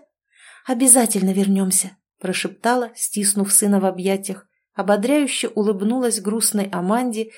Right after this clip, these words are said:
и серьёзному Кипу, добавив: «Будем писать письма и рассказывать, как мы живём в новой стране». «Попробуй только не написать», всхлипнула подруга, погрозив мне кулаком.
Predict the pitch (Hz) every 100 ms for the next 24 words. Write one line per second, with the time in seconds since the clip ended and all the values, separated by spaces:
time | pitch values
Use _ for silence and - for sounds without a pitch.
0 | - - 180 202 185 185 175 180 180 170
1 | - 233 - 220 _ _ _ 185 202 190
2 | 180 180 - _ _ _ _ 220 247 285
3 | 285 269 - 269 269 294 320 240 202 202
4 | _ - 240 247 240 - 302 269 220 220
5 | 226 226 233 220 220 277 226 214 233 226
6 | - 196 185 180 - _ _ _ _ 302
7 | 285 269 254 285 277 254 262 262 254 254
8 | 285 - 262 247 - _ _ - - 196
9 | 196 196 196 196 196 196 196 190 190 190
10 | 190 196 190 185 190 185 185 190 185 196
11 | 180 185